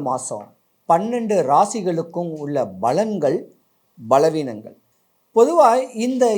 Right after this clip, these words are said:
இரண்டாயிரத்தி நாலு கடைசி மாசம்னு சொல்லலாம், வருஷத்தின் இறுதி மாசம் சொல்லலாம். இப்படி பதினோரு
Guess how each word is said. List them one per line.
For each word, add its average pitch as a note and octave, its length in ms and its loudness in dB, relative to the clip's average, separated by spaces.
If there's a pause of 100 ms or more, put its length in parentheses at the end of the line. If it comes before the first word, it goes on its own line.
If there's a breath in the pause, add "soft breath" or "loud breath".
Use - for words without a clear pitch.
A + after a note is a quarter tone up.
இரண்டாயிரத்தி C4+ 680 4
நாலு G#3 220 2 (200)
கடைசி A#3+ 440 2 (340)
மாசம்னு G#3+ 500 0
சொல்லலாம், D#3 420 0 (320)
வருஷத்தின் A3 680 2 (220)
இறுதி D4 280 0 (100)
மாசம் F3+ 360 -4
சொல்லலாம். B2 380 -6 (520)
இப்படி A#3+ 260 -4 (160)
பதினோரு D#4 600 4